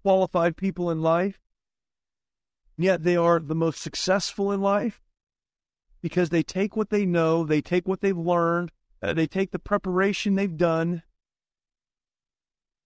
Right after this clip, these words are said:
and in the best way they know how, they pursue, they push forward,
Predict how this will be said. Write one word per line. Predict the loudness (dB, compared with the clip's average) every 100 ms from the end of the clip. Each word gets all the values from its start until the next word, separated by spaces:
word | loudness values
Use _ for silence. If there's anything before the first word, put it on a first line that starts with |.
| _ _ _ -2
and |
in | 0
the |
best | 2 2 0 0
way | 0 2
they | 2 2
know | 2 2 2
how, | 0 -2 -4 -6 -10 _ _ _
they | -8
pursue, | -6 -8 -8 0 2 2 -2 _ _ -4
they | -4
push | 0 0 0
forward, | -2 -2 -2